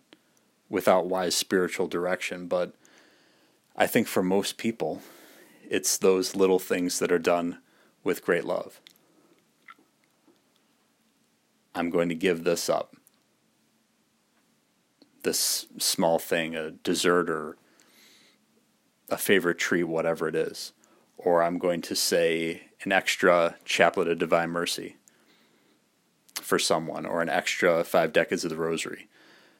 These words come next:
for the holy souls in purgatory. Offering up those little sacrifices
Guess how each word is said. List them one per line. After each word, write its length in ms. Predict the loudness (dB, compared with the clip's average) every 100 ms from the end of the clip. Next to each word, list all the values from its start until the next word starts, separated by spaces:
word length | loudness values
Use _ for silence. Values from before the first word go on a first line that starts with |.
| _
for 160 | 2 2
the 120 | 4
holy 220 | 4 4
souls 300 | 2 2 2
in 80 | 0
purgatory. 560 | 0 0 -2 -4 -6 -12 _ _ _ _ _ _ _ _ _ _ _ _ _ 4
Offering 320 | 6 6 2
up 200 | 0 2
those 320 | 2 2 -2
little 440 | -2 2 2 2 -4
sacrifices 1000 | -4 2 2 2 -2 0 0 -2 -6 -8